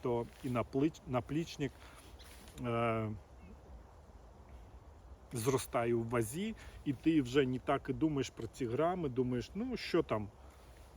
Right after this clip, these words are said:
сто там, сто там грамів», неважливо. Але це важливо.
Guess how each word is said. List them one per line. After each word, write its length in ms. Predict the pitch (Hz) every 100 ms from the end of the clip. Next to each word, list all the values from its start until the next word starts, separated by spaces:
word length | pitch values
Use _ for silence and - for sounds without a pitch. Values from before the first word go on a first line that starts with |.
| -
сто 260 | - - 143
там, 280 | - 165 151
сто 180 | -
там 280 | 117 147 156
грамів», 400 | 131 127 117 104 - - - 143
неважливо. 720 | 143 156 139 123 127 110 104 -
Але 300 | 156 143 147
це 180 | - 143
важливо. 520 | 139 123 123 101